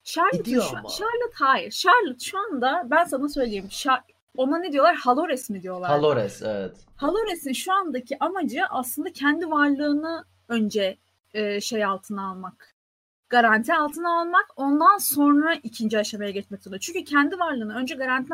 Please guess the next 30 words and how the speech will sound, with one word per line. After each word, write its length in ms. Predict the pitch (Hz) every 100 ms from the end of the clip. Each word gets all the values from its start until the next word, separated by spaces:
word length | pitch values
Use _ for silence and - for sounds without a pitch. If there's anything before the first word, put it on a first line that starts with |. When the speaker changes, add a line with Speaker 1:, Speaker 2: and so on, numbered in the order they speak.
| 285
Speaker 1:
yani 260 | 233 220
diğer 320 | 214 320 330 262
Dolores'lerden, 640 | 262 285 285 - 247 233
onu 240 | 226 247
öldürebilecek 600 | 247 214 254 247 220 240
diğer 240 | 247 269 294
piyonlardan 720 | 277 254 254 254 233 254 262 - _ _ -
kurtulmazsa, 960 | 240 233 220 233 285 - - 247 294 - _ _ _ _ _ _ _
e, 60 | 240
Speaker 2:
Yo. 460 | 254 254 240 220
Speaker 1:
bu 40 | 285
sefer 300 | 339 349 370
çok 200 | 381 -
fazla 280 | 330 262 233
düşmanla 440 | 226 240 233 226 226 _ _
aynı 280 | 226 214 208
anda 180 | 202 202
karşılaşmak 560 | 202 196 208 202 202
zorunda 200 | 208 190
kalacak, 300 | 190 196 220
anladın 360 | 208 214 339 349
mı? 140 | 214
Yani 200 | 185 208 226
o, 220 | 339 339 _ _
o 160 | 285 302
bağı 240 | 330 359
çözdükten 640 | 349 302 311 294 320 370 403
sonra 300 | 392 311 370
madem 400 | 330 311 311 330
öyle, 400 | 370 294 285